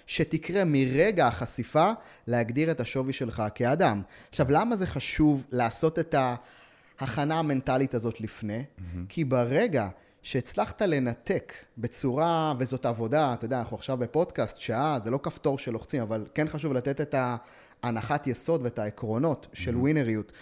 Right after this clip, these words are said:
Speaker 2: כן.
Speaker 1: ברגע שהצלחת לנתק את הערך העצמי שלך מהתוצאה החיצונית, מה שקרה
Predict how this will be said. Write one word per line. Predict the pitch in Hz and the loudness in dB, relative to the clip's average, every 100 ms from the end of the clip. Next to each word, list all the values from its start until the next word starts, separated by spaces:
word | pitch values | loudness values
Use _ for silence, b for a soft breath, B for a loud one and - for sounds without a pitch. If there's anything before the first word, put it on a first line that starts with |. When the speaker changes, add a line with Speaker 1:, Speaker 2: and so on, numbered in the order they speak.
| B | B
Speaker 2:
כן. | - | 2
Speaker 1:
ברגע | 160 208 | 2 4
שהצלחת | 170 143 160 165 170 | 0 0 -2 -2 -2
לנתק | 139 117 113 156 - | 0 -2 -2 -4 -2
את | 123 | -4
הערך | 139 151 | -2 -2
העצמי | 113 - - 139 | -4 -4 -2 0
שלך | 175 135 113 107 90 B B B - | 2 0 0 -4 -6 B B B -4
מהתוצאה | 117 113 117 - 135 | -4 -2 -2 0 0
החיצונית, | 143 - 131 - 110 117 131 - b b - | 0 -4 -6 -4 -4 -4 -6 -12 b b -2
מה | 135 | -2
שקרה | - 262 - 101 104 165 | -2 -4 -4 -4 -2 -4